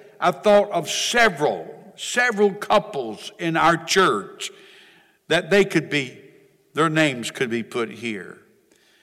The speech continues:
Because everywhere you see Aquila, his wife is mentioned with him.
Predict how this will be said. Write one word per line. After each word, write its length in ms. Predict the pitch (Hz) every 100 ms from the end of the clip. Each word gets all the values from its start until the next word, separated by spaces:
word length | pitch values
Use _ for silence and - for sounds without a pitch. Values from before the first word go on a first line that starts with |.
| _ _
Because 540 | 156 165 202 185 185 -
everywhere 840 | 190 233 294 262 185 226 226 214
you 260 | 190 196 185
see 720 | - 208 196 185 160 139 - - _ _ _ -
Aquila, 760 | 156 - - 277 302 123 120 - - - _ _ _ _ _ _
his 260 | 151 143
wife 640 | 147 180 160 117 110 - -
is 240 | 120 110 120
mentioned 360 | 113 - 120
with 260 | 113 110 -
him. 240 | 92 92